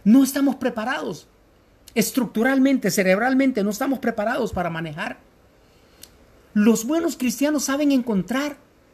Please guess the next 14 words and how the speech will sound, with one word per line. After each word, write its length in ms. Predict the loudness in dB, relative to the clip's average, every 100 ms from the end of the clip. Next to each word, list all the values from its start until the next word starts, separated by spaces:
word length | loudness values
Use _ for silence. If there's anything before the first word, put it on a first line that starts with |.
| _ _
ese 220 | 0 2
tiempo 400 | 2 2 2 0
para 160 | -2 -2
el 80 |
trato 280 | -2 -4 -4
con 160 | -4 -4
Dios, 360 | -4 -8 -14 _ _ _ _ _ _ _ _ _ _ _ _ _ _ _ _ _ _ _ _ 0
donde 300 | 2 4 2
nosotros 400 | 2 0 -2 -2
vamos 240 | 0 0
a 60 | -2
recoger 600 | -2 -4 -2 -4 -4 -10 _ _ _
los 200 | 0 2
sentidos, 800 | 2 -2 2 2 2 -2 -12 -20